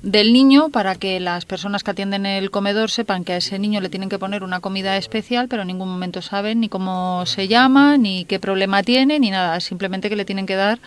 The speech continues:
otro tipo de comida o el niño incluso, pues, lleva la comida de, de casa, pero desde luego lo que no se considera una buena práctica es exponer un listado con el nombre y apellidos de los niños y el problema que tiene.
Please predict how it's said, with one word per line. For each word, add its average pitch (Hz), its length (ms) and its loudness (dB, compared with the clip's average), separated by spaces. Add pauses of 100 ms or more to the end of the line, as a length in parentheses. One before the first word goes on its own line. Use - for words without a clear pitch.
(440)
otro 214 240 4
tipo 208 220 2
de 208 100 2
comida 254 580 4
o 196 160 6
el 185 100 -2
niño 190 240 -2
incluso, 190 420 -2
pues, 214 140 -4
lleva 180 220 0
la 175 120 -2
comida 165 420 -6
de, 165 460 -6 (400)
de 185 180 -2
casa, 196 320 2
pero 175 340 -4
desde 175 220 -4
luego 190 260 4
lo 202 120 4
que 175 640 -2
no 185 200 -4
se 196 140 -6
considera 196 680 -2
una 196 160 -2
buena 196 240 0
práctica 202 380 0
es 202 140 0
exponer 202 580 -2
un 185 460 -4
listado 208 460 2
con 196 180 2
el 180 100 0
nombre 196 220 4
y - 20 8
apellidos 196 380 2
de 196 80 0
los 202 200 0
niños 226 540 2
y 196 100 -2
el 165 120 -4
problema 175 360 -2
que 160 100 -4
tiene. 180 320 -6